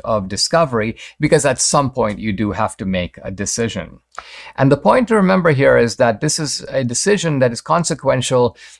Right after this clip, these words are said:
because it, um, not only does it affect you in dramatic ways, it changes your life which way you go, one way or the other,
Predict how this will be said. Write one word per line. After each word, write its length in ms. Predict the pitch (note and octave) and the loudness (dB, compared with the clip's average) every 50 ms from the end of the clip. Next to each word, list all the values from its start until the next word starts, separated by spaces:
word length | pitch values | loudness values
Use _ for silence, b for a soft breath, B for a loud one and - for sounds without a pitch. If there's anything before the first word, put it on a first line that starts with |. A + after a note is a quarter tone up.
| B C3 | B -2
because 680 | B2+ B2 B2+ - B2 A#2+ A#2 A2+ A#2 A2+ A2 - - - b b b b b b b b | -2 0 2 2 2 4 4 2 2 0 -2 -4 -6 -8 b b b b b b b b
it, 380 | - B2+ B2 A#2+ A#2 - - - | 0 2 4 4 2 0 -2 -4
um, 560 | B2 A#2 A2 G#2+ G#2 G2+ G2 G2 G2+ G#2+ A#2 - - | 0 2 2 2 2 2 2 0 0 -2 -4 -8 -4
not 140 | - B2+ C3+ | 0 2 2
only 100 | C3 A#2+ | 2 2
does 140 | G#2 G2+ G#2 | 2 0 -4
it 100 | G2+ F2+ | -4 -4
affect 380 | F2 - - D3 C#3+ C#3+ - | -4 0 0 0 0 0 0
you 240 | C3 C#3+ F3+ F3+ D3 | 0 2 2 4 4
in 100 | A#2+ A2 | 4 2
dramatic 500 | G2 G#2+ G#2 G2+ G#2 G2 G2+ A2 G#2+ - | 2 0 0 2 2 2 0 0 -2 -2
ways, 280 | G#2+ G2+ F#2+ G#2 G#2+ G2+ | -4 -2 -2 -2 -2 -4
it 100 | G2 - | -4 -6
changes 420 | - C#3+ D3 D3 C3+ A#2+ A#2 G2+ | -2 -2 0 0 0 0 -2 -2
your 120 | A2 G2 F#2 | -2 0 2
life 280 | G#2+ A#2+ A#2+ - - | 2 2 2 0 -4
which 220 | G#2+ G2+ F#2+ - - | -8 -8 -8 -6 -6
way 120 | G#2 G2 | -4 -4
you 140 | F#2+ F#2+ F#2+ | -2 -4 -4
go, 220 | F#2+ B2+ A2 G#2 | 0 2 2 2
one 260 | G2+ G2+ A2+ A2+ A2+ | 4 2 2 2 2
way 140 | G2+ G#2 G#2 | 2 2 2
or 140 | G2 F#2 F2+ | 2 2 0
the 200 | E2+ G2 A2 A#2+ | 0 -2 -2 0
other, 400 | C3+ D3 C#3 G#2+ G#2 A2+ A2+ B | 2 2 2 2 0 0 -2 B